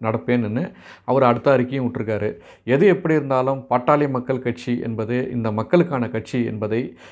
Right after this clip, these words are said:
இந்த தமிழக மக்கள் அறிந்திருக்கிறார்கள், பாட்டாளிகள் அறிந்திருக்கிறார்கள். வன்னியர் சங்கத்தினுடைய, அ, அ, மிகப்பெரிய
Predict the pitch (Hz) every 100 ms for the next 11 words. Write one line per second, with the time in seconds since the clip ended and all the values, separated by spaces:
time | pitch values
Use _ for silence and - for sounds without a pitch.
0 | _ 117 113 110 120 147 123 120 131 113
1 | 123 131 - 110 104 110 127 127 123 139
2 | 123 110 107 113 120 113 107 101 104 135
3 | - 104 123 160 170 - 131 127 123 120
4 | 117 113 123 147 151 - - - 117 110
5 | 107 - 127 120 117 117 117 120 123 143
6 | 165